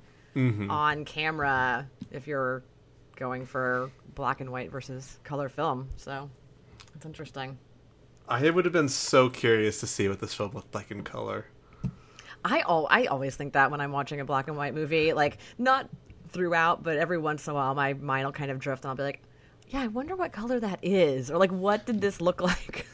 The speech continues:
Speaker 2: when you were actually in the room?"
Speaker 1: Honestly, I just wanna know what Bette Davis's dress, which color
Speaker 2: Yeah.
Speaker 1: that is. The one that's, like,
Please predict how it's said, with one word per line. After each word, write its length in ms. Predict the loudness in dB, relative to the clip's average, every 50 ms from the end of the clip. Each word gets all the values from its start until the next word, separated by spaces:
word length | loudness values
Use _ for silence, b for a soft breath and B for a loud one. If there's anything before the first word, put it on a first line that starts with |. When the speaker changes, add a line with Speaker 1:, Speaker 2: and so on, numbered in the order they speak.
| 0
Speaker 2:
when 160 | 4 4 6 6
you 80 | 6 4
were 80 | 4
actually 400 | 4 4 2 2 2 2 2 4
in 200 | 2 2 2 2
the 120 | 2 2 4
room?" 440 | 6 6 6 6 4 0 -4 -6 -10 B B B B B B B B B B B B 6
Speaker 1:
Honestly, 500 | 8 8 10 8 6 6 6 6 8 10
I 120 | 8 8
just 180 | 8 6 4 4
wanna 180 | 4 4 6
know 160 | 6 6 8
what 160 | 8 8 6 6
Bette 220 | 6 6 6 4
Davis's 500 | 4 4 2 2 2 0 -2 -2 -2 -2
dress, 520 | -2 -4 -4 -4 0 0 0 0 0 -2 -2
which 260 | -2 0 0 0 -2
color 300 | 2 2 2 2 2 0
Speaker 2:
Yeah. 220 | 0 0 0 0
Speaker 1:
that 80 | 0 -2
is. 240 | -4 -4 -6 -6 -8
The 220 | -2 4 6 8
one 220 | 8 10 8 8 8
that's, 300 | 6 6 4 4 2 4
like, 380 | 4 4 2 0 -2 -6 -10